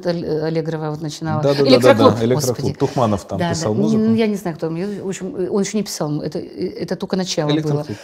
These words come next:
Speaker 1: Электроклуб. И мы на, на очередном совете в Филях <laughs>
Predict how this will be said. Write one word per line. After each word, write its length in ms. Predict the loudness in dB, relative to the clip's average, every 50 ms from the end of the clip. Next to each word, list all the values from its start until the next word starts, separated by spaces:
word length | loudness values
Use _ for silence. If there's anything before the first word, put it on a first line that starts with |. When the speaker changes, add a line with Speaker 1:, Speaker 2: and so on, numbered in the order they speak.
| -14 -18 -16 -8 -2
Speaker 1:
Электроклуб. 640 | -2 0 0 0 -2 -2 0 2 2 2 2 0 -6 -18 -20 -20 -20 _ _ -2
И 320 | 0 2 2 2 2 2
мы 260 | 2 2 2 0 0 0
на, 160 | 2 2 2 2 0 -2
на 200 | -2 0 0 0
очередном 500 | 0 -2 -2 -2 -2 0 0 0 0 -2 -2
совете 380 | -2 -2 0 0 0 -2 -4 -6
в 40 | -4
Филях 320 | -2 2 4 4 4 2 0
<laughs> 460 | -6 -18 _ _ -20 -20 -20 -20 -20